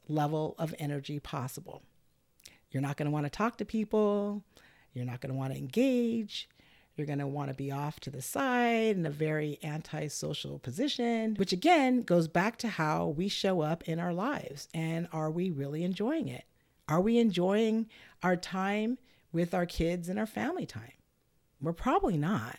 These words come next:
because it seems like a chore, because, you know, we would rather be at <laughs> home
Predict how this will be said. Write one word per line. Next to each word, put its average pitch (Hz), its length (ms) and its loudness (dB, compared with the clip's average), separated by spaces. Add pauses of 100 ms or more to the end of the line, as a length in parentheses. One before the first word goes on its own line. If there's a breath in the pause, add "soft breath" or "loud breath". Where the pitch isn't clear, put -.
(140)
because 175 600 2 (520 loud breath)
it 175 120 -2
seems 294 220 6
like 285 100 -2
a 226 60 -12
chore, - 360 -2 (580)
because, 190 600 2 (320)
you 247 140 4
know, 185 260 0
we 226 140 2
would 240 140 4
rather 170 280 4
be 175 160 0
at 151 120 0
<laughs> - 20 -14
home 175 420 4